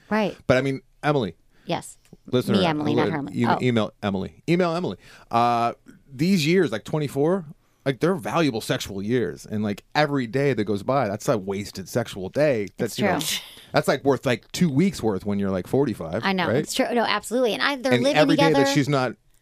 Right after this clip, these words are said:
Speaker 2: having sex with this guy, it's just wasted butt plugs and
Speaker 1: Exactly.
Speaker 2: sexual.
Speaker 1: She's got a butt plug, and
Speaker 2: Yeah.
Speaker 1: he's like, "Get on top. I'm just gonna sit here."
Speaker 2: These
Speaker 1: and
Speaker 2: days are gonna be gone before you know it.
Speaker 1: I
Speaker 2: So,
Speaker 1: know.
Speaker 2: Emily, make the most
Speaker 1: I mean,
Speaker 2: of it.
Speaker 1: and now another thing is, though, he could be depressed. He could be, you know, when
Speaker 2: Could
Speaker 1: guys
Speaker 2: be
Speaker 1: are
Speaker 2: really
Speaker 1: stressed,
Speaker 2: stressed
Speaker 1: they're
Speaker 2: or
Speaker 1: anxious about
Speaker 2: very
Speaker 1: money.
Speaker 2: busy.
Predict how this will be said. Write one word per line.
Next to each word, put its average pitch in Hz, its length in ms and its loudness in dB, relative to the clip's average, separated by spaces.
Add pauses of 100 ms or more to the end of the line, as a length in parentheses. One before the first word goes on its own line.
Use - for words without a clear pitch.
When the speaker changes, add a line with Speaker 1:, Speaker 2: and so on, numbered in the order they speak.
(120)
Speaker 2:
having 123 260 2
sex 226 260 0
with 98 120 -2
this 92 120 -4
guy, 87 220 -2
it's 139 180 -2
just 120 140 -4
wasted 110 560 -2 (100)
butt 175 220 0
plugs 92 380 -6
and 95 120 -2
Speaker 1:
Exactly. - 260 2 (140)
Speaker 2:
sexual. 226 140 4
Speaker 1:
She's 214 140 0
got 277 100 4
a - 20 2
butt 269 220 0
plug, 240 300 2
and 165 100 4
Speaker 2:
Yeah. 160 80 4
Speaker 1:
he's 214 140 -2
like, 190 240 0
"Get 180 140 0
on 175 140 -2
top. 170 400 0
I'm 165 140 -2
just 160 100 -8
gonna 180 140 -4
sit 175 180 -2
here." 170 220 2
Speaker 2:
These 165 80 2
Speaker 1:
and 165 80 -4
Speaker 2:
days 151 320 4
are 139 60 0
gonna 139 220 4
be 139 340 2
gone 160 560 2
before 143 260 -4
you 110 120 0
know 98 120 -2
it. 80 80 -2
Speaker 1:
I 208 80 0
Speaker 2:
So, - 80 2
Speaker 1:
know. - 60 4
Speaker 2:
Emily, 117 180 2
make 127 160 0
the - 60 -2
most 233 80 4
Speaker 1:
I - 40 6
mean, 302 100 2
Speaker 2:
of - 60 -8
it. - 40 -4
Speaker 1:
and 311 80 2
now 359 160 4
another 415 240 0
thing 392 180 -4
is, 320 60 -2
though, 294 100 2
he 277 140 -4
could 294 160 0
be 220 100 0
depressed. 240 560 0
He 214 80 -4
could 175 140 -2
be, 202 80 -2
you 240 100 0
know, 262 160 2
when 302 160 0
Speaker 2:
Could 262 140 2
Speaker 1:
guys 302 120 4
Speaker 2:
be - 40 2
Speaker 1:
are - 40 4
Speaker 2:
really 104 120 4
Speaker 1:
stressed, 277 240 6
Speaker 2:
stressed 170 460 2
Speaker 1:
they're 208 80 6
Speaker 2:
or 196 40 6
Speaker 1:
anxious 190 260 0
about 180 120 2
Speaker 2:
very 196 120 2
Speaker 1:
money. 294 200 4
Speaker 2:
busy. 302 340 2